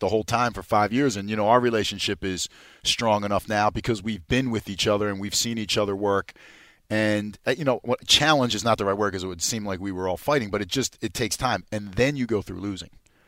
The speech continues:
right? So it's already hard to get to know people, and then you put 'em in a situation where you're losing, and when people are losing, they just try to survive individually. Like, "What's this mean for me?" Right? It's just human nature.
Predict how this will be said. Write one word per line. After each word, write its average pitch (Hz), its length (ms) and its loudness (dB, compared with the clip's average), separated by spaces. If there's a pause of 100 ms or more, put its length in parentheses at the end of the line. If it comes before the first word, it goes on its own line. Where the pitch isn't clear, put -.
(180)
right? 98 280 0
So 101 360 2 (720)
it's 120 140 2
already 135 400 8
hard 107 220 6
to 98 40 -6
get 101 140 -2
to 98 80 -8
know 113 180 0
people, 92 460 -8
and 98 140 -8
then 123 140 2
you 131 80 2
put 113 220 -4
'em 110 80 -4
in 101 100 -4
a 92 40 -8
situation 104 640 -2
where 92 100 -6
you're 92 140 -6
losing, 98 360 -4
and 90 80 -8
when 95 140 -8
people 147 340 -4
are 98 120 0
losing, 120 400 -2
they 98 120 -2
just 104 200 -4
try 110 180 -2
to 90 60 -4
survive 95 540 -2
individually. 92 540 -6
Like, 90 180 -8
"What's 113 220 -4
this 110 220 -4
mean 104 320 -8
for 87 200 -12
me?" 90 260 -6
Right? 104 200 -2
It's 110 160 -6
just 104 220 -6
human 95 200 -10
nature. 95 400 -6